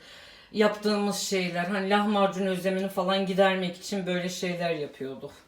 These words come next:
Neyse, aşama aşama, e, görüşelim arkadaşlar. Yaptıktan sonra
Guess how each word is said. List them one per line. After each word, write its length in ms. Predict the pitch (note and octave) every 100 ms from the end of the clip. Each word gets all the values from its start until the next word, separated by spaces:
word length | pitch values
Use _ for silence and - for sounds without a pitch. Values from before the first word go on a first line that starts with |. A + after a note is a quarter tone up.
| _ _ _ _ _ _ _ - - - -
Neyse, 460 | C#4+ D4 - C#4+ -
aşama 380 | A#3 C4+ C4 A#3+
aşama, 500 | G#3+ A3+ A#3+ B3+ - - F#3+ G3 F#3+ F#3+ F#3+ - -
e, 60 | G#3+
görüşelim 580 | G#3 G#3+ G#3 G#3 E3+ D#3+
arkadaşlar. 520 | D#3+ E3+ F3 - G#3
Yaptıktan 500 | A#3+ B3 - A3 G3+
sonra 540 | - F3 E3+ G#3+ A#3